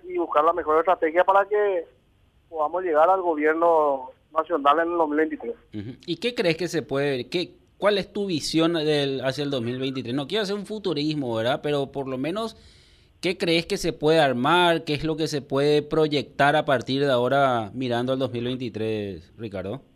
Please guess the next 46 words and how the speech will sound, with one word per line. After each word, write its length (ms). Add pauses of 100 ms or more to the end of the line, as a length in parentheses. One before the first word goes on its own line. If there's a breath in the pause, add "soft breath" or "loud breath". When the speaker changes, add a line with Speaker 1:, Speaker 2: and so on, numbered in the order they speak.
(180)
Speaker 1:
Y 120
lo 160
que, 320
lo 160
que 100
tenemos 340
que 60
ser 140
conscientes 480
es 40
que 80
tenemos 300
que 80
llegar 260
unidos, 440
la 80
oposición 420
tiene 160
que 80
llegar 160
unida. 480
Esa 240
es 60
la 100
primera 720 (120)
determinación, 760
la 80
primera 320
decisión 500
que 100
tiene 280
que 340 (840)
salir. 380
Si 80
queremos 380
ganar, 320
si 80
no 120
queremos 300
ganar, 220
vamos 240
a 20
irnos 160
todos 220
divididos, 580
¿verdad? 140